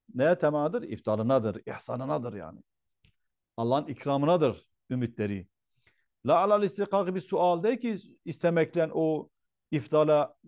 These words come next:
mustahak oluyorlar. O manada değil yani. En yagfire li hati'eti qila huve kavlu inni sakim. Yani hati'e diyor benim günahlarımı affetmesini umuyorum.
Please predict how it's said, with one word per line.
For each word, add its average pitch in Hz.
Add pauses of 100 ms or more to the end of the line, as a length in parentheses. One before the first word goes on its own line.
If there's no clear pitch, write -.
(140)
mustahak 147
oluyorlar. 127
O 147
manada 127
değil 101
yani. 71 (3000)
En 208
yagfire 196
li 151
hati'eti 147
qila 151
huve 143
kavlu 147
inni 120
sakim. 110
Yani 117
hati'e 120
diyor 139
benim 135
günahlarımı 110
affetmesini 107
umuyorum. 92